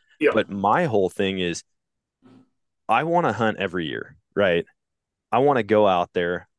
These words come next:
Speaker 2: I love the camaraderie. I love, uh, just the tradition of it. And going out there and hunting, I would much rather get an over-the-counter tag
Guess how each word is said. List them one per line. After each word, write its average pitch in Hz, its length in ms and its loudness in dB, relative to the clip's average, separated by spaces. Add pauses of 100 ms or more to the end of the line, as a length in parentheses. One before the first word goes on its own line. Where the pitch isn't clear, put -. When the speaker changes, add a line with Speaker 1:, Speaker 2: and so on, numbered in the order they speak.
Speaker 2:
I 95 80 0
love 98 260 0
the 113 100 0
camaraderie. 90 760 -2
I 92 100 -2
love, 98 720 -2
uh, 85 400 -4
just 98 320 -6
the 98 100 -2
tradition 101 540 -2
of 98 160 -2
it. 98 180 -2 (440)
And 98 460 -2 (280)
going 127 260 2
out 117 180 0
there 113 160 0
and 95 100 -4
hunting, 107 380 -6 (120)
I 113 160 2
would 127 180 2
much 104 320 -4
rather 95 540 -2 (560)
get 123 160 0
an 123 60 -2
over-the-counter 120 560 -2
tag 92 320 -2